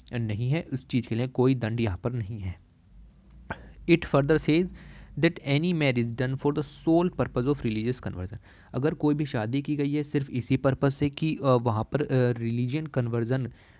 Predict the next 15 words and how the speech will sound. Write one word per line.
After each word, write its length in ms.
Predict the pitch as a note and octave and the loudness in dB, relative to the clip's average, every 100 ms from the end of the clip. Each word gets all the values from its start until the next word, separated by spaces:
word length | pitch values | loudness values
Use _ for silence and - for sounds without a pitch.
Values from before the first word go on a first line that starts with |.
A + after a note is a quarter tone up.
| - | -6
जो 240 | B2+ A#2 | -2 0
है 100 | A2+ | 0
वो 140 | B2 B2+ | 0 -2
उनका 200 | A#2+ A#2+ | -2 -4
पर्पस 480 | - A2+ - A#2 - | -2 -2 -2 -2 0
था, 160 | B2+ D3 - - | 0 0 -10 -4
अ, 220 | A2+ A2+ - - - _ _ - | 0 0 -2 -10 -20 _ _ -4
may 260 | C3+ D3+ E3 | 2 4 2
be 220 | E3+ F#3 | 2 0
declared 460 | B2+ A#2+ C3 C#3+ D3 | 0 2 4 4 2
null 320 | A#2+ A2+ A#2 | 2 2 2
and 100 | A#2+ | 0
void 280 | A#2 C3 C#3 | 0 0 0
by 160 | A2+ | 0
the 60 | G#2+ | 0